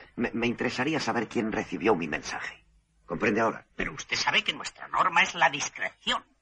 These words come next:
Speaker 2: El secreto profesional.
Speaker 1: Pagando, naturalmente.
Speaker 2: Ah, eso es otra cosa. Eh, quiero decir, se trata de un encargo a la agencia.
Speaker 1: Exacto. A simple curiosidad, usted se hace cargo.
Speaker 2: Sí, sí, desde luego.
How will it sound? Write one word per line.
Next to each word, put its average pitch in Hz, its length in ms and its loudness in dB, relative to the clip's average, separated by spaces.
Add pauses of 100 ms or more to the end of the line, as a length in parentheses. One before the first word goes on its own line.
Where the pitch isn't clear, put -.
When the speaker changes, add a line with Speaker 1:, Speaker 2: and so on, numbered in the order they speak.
(180)
Speaker 2:
El 180 220 8
secreto 226 580 2 (100)
profesional. 311 1120 8
Speaker 1:
Pagando, 87 400 4
naturalmente. 73 720 2
Speaker 2:
Ah, 403 320 12
eso 294 380 8
es - 100 4
otra 294 240 4
cosa. - 420 2 (300)
Eh, - 280 -4
quiero 254 220 6
decir, 214 340 4
se - 180 0
trata - 360 4
de 175 80 4
un 156 80 6
encargo 160 580 10
a 202 60 12
la - 100 8
agencia. - 420 0
Speaker 1:
Exacto. - 580 6 (240)
A 117 100 8
simple 101 320 4
curiosidad, 85 480 4
usted - 180 0
se 73 100 0
hace - 140 -4
cargo. - 220 2
Speaker 2:
Sí, 302 140 10
sí, 403 280 12
desde - 220 -2
luego. - 340 -10